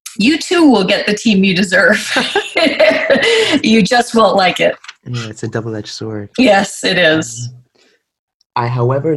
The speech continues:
Speaker 2: did read The Good Fight, and I spent a good chunk of time, um, on, on, on, I think, a, a coin, a, a word you've coined. I think it's conflict
Speaker 1: Yeah.
Speaker 2: debt.
Speaker 1: Yes.
Speaker 2: And I l-, I, now we're, now, now we need to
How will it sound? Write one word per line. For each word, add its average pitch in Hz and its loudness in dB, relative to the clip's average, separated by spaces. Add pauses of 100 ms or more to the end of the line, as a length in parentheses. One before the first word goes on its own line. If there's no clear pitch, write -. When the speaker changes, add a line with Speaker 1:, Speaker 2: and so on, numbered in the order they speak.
(300)
Speaker 2:
did 135 -2
read 123 -6
The 123 -8
Good 110 -8
Fight, 123 -4
and 110 -6
I 104 -4
spent 113 -8
a 107 -16 (180)
good 123 -8
chunk 117 -12
of 113 -16
time, 110 -10 (340)
um, 101 -4 (100)
on, 131 -4
on, 135 -6
on, 143 -8
I 147 -8
think, 202 -8
a, - -6 (280)
a 139 -12 (140)
coin, 160 -6
a, 131 -8 (120)
a 123 -4
word 151 -2
you've 135 -8
coined. 160 -6
I 147 -10
think 135 -8
it's 127 -8
conflict 220 -2 (220)
Speaker 1:
Yeah. 151 -2
Speaker 2:
debt. - -10 (420)
Speaker 1:
Yes. 180 0
Speaker 2:
And 135 -4
I 135 -2
l-, 135 -4
I, - -8
now 151 0
we're, 131 0
now, 135 -4
now 127 -4
we 123 -4
need 113 -6
to - -8